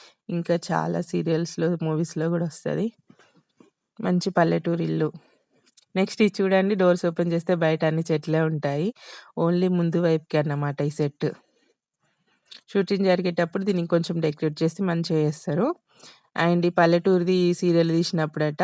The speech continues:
ఈ రోడ్ మీద మట్టి పోసి సేమ్ పల్లెటూరు లాగా చేస్తారంట. మాకు అందులో గైడ్ చెప్పారు, బస్సులో ఉన్న గైడ్.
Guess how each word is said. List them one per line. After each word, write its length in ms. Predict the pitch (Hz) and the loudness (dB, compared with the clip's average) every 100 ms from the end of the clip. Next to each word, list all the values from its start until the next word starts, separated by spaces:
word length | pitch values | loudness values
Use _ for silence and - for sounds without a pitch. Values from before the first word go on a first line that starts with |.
| 214 | 4
ఈ 120 | 196 175 | 4 4
రోడ్ 260 | 165 170 | 4 2
మీద 180 | 175 175 185 | 2 0 2
మట్టి 340 | 175 151 170 170 | 0 0 -2 0
పోసి 380 | 165 165 - 320 - - - _ | 2 0 -2 -6 -8 -20 -20 _
సేమ్ 440 | - - - 185 185 | -20 -4 2 2 4
పల్లెటూరు 440 | 175 165 165 175 | 4 4 4 2
లాగా 260 | 165 165 180 | 2 2 2
చేస్తారంట. 680 | 180 165 165 151 151 147 147 226 320 _ _ _ _ _ _ _ | 0 0 0 -2 0 -2 4 4 2 _ _ _ _ _ _ _
మాకు 220 | 185 180 | -2 4
అందులో 260 | 185 175 175 | 6 6 4
గైడ్ 260 | 165 156 151 | 4 2 2
చెప్పారు, 420 | 160 147 147 143 | -2 0 0 0
బస్సులో 340 | 160 165 - 156 | 0 -2 -2 -4
ఉన్న 160 | 151 147 | -2 -4
గైడ్. 320 | 143 151 156 | -4 -2 -2